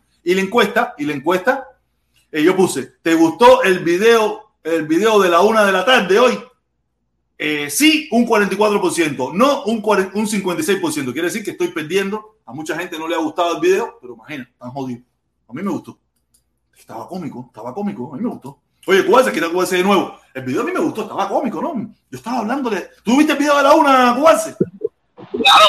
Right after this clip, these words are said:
Speaker 2: men, yo no me pierdo ninguno, pues. Yo te veo
Speaker 1: Oye,
Speaker 2: todo, yo lo veo.
Speaker 1: yo le, oye, yo le, yo le, yo le hablé, en,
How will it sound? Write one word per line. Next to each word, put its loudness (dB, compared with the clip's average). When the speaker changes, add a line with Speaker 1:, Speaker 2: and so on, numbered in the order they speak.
Speaker 2:
men, 4
yo 0
no 6
me 4
pierdo 4
ninguno, -4
pues. 2
Yo 2
te 6
veo 6
Speaker 1:
Oye, 0
Speaker 2:
todo, 2
yo 0
lo 4
veo. -8
Speaker 1:
yo 0
le, -4
oye, 2
yo -4
le, 0
yo 0
le, 0
yo 0
le 0
hablé, 2
en, -4